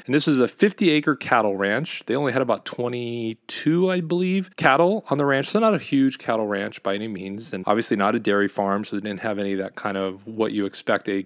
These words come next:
cattle ranch or dairy farm smell to have. There was none of that. It was a really great couple, Fred and Sue, and they are I, you know, just, like, the salt of the earth. Is that how you kinda, uh, people talk about it? They've been there about forty-five years or something like that.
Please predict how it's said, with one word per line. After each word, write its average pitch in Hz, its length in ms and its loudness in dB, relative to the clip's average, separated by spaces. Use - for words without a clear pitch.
cattle 101 320 0
ranch 98 300 -2
or 101 80 -2
dairy 98 340 -4
farm 95 300 -6
smell 95 340 -4
to 92 120 -6
have. 95 360 -4
There 98 120 -6
was 98 160 -8
none 98 180 -2
of 120 100 0
that. 92 200 -4
It - 100 -14
was 117 100 -4
a 127 60 2
really 147 460 6
great 107 280 2
couple, 95 360 -2
Fred 104 260 -2
and 107 120 -4
Sue, 87 440 -4
and 113 380 2
they 120 680 2
are 107 640 -2
I, - 200 -2
you 208 160 2
know, 202 120 6
just, 185 240 0
like, 185 120 2
the - 80 -6
salt 180 260 4
of 185 60 4
the 151 80 0
earth. 143 280 4
Is 127 120 2
that 147 220 2
how 143 280 2
you 127 200 0
kinda, 135 420 -2
uh, 135 340 -8
people 139 220 -2
talk 127 240 0
about 143 240 4
it? 156 100 0
They've 123 200 0
been 127 140 0
there 131 120 2
about 117 220 0
forty-five 120 880 0
years 113 360 -2
or 127 80 0
something 127 320 -6
like 123 220 -8
that. 131 320 -2